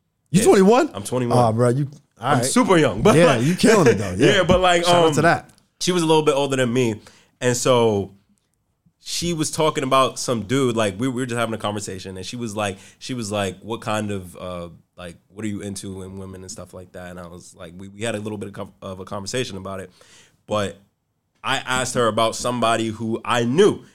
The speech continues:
Speaker 2: Mm-hmm.
Speaker 1: because I thought that they might be, like, they, they seem like they,
Speaker 2: Had a
Speaker 1: like, are
Speaker 2: thing.
Speaker 1: into the same interest, like, into the, have some of the same interests or
Speaker 2: Got
Speaker 1: whatever.
Speaker 2: you.
Speaker 1: She was like,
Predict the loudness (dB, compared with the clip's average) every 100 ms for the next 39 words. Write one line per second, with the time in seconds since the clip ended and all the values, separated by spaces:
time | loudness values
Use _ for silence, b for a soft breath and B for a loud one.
0 | b -6 -6 -4 -4 -2 -2 0 -2 -2
1 | -4 -2 0 -2 -4 -4 -4 -4 -8 -12
2 | _ -6 -6 -6 -8 -6 -6 -8 -6 -6
3 | -6 -6 -10 -10 -6 -2 -2 0 0 0
4 | -2 -6 -4 -2 -2 -4 -10 _ -18 -6
5 | -6 -6 -6 -2 -2 -2 -6 -8 -12 -16
6 | -12 -4 -4 -4 -6 -4 -6 -6 -10 -10
7 | -12 -6 -6 -6 -10 -14 -20 _ _ _
8 | -2 0 2 2 4 4 2 -2